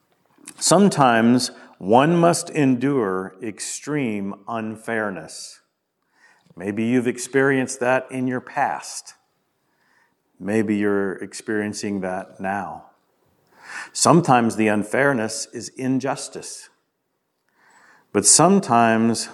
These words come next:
one must endure extreme unfairness. It's just the way of life. And Jesus is doing it in our story right now.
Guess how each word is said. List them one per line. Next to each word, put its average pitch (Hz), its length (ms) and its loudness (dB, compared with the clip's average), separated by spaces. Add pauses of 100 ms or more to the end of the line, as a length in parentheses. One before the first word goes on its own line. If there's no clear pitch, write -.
(120)
one 131 480 -2
must 113 540 -4
endure 101 760 -4 (460)
extreme 98 840 -2
unfairness. 87 1000 -6 (880)
It's - 100 -18
just - 180 -8
the 120 80 0
way 113 160 4
of 98 120 0
life. 95 600 -2 (840)
And 85 180 -10
Jesus 92 560 0
is 85 180 -10
doing 98 360 0
it 85 300 -12
in 95 200 -8
our 101 280 -4
story 90 540 -2 (140)
right 87 240 -2
now. 71 340 -14